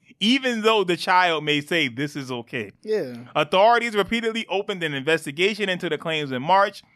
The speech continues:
Speaker 1: with police saying Calvi tutored the student at his home last year. Calvi was put on administrative duties by the Miami-Dade County Public School District. The district said in a statement that it would disturb
Speaker 2: Oh, wait, the teacher's the male?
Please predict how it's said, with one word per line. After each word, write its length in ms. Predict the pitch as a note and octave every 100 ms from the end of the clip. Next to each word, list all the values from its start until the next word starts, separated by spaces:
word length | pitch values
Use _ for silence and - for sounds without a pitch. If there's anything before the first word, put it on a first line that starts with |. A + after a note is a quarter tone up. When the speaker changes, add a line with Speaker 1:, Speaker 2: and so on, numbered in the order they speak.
| _ -
Speaker 1:
with 160 | D#3 -
police 400 | D#3 F#3 G3+ F#3+
saying 320 | F#3+ F#3 F3+
Calvi 460 | F3+ F3 F3+ F#3+
tutored 500 | F3+ - A3+ A#3+ A3
the 100 | F#3
student 320 | F3 G3+ G3 F#3+
at 160 | F3+ D3+
his 240 | F#3 F3+
home 580 | - F#3+ A3 E3+ - - -
last 540 | B2 C3 C#3+ D3+ C#3+
year. 340 | C#3+ B2+ G#2 D#3 _ _ _ _ _ _ _ _ _
Calvi 340 | D#3 F3+ G3+ G3+
was 140 | F#3
put 160 | F#3 F#3
on 140 | D#3+
administrative 720 | C#3+ D3+ F3+ E3+ F3+ D#3 C3+
duties 420 | A#2 F3 F3 F3 D3
by 380 | D3 C#3+ C3+
the 100 | C3
Miami-Dade 760 | B2+ B2 C3+ D3+ C#3+ C#3+ C#3 C3
County 300 | D3 C#3 B2+
Public 360 | - C3+ A#2
School 260 | - E3+ F#3+
District. 540 | D#3+ F3+ - F3+ F3+ _ _ _ -
The 100 | A#2
district 400 | D#3 F3+ F3 -
said 180 | E3+
in 140 | D3+ C3
a 60 |
statement 440 | A#2 E3+ F3+ E3 D3
that 120 | C3
it 140 | C#3+ C3+
would 180 | C3
disturb 520 | A#2 G#2 - E3 A3 A#3+
Speaker 2:
Oh, 40 |
wait, 200 | B3 G#3+
the 80 | A3
teacher's 440 | - C#4 C4 A#3+
the 120 | G3 F#3
male? 520 | F#3+ G#3+ C4 D4+